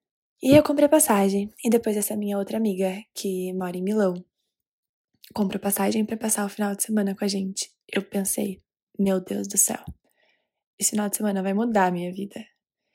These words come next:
A sensação de você ser nutrida por amizades que te conhecem há tanto tempo e que te vive-, que te acompanharam e viveram versões suas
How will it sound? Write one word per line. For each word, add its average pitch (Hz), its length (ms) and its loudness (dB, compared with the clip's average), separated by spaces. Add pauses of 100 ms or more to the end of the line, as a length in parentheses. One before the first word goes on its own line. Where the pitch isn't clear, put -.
(540)
A 214 120 2
sensação 240 500 0
de 220 120 0
você 214 200 -8
ser 214 160 -2
nutrida 196 500 -2
por 190 240 -2
amizades 185 680 -4
que - 120 -12
te - 140 -6
conhecem 202 380 -6
há 196 60 -8 (120)
tanto 190 340 -6
tempo 208 400 -12 (560)
e 208 60 -4
que 220 140 -8
te 208 200 -4
vive-, 202 380 -2
que - 180 -10
te - 140 -8
acompanharam 214 720 -2
e 185 80 -4
viveram 190 500 -4
versões 196 520 -2
suas 190 460 -8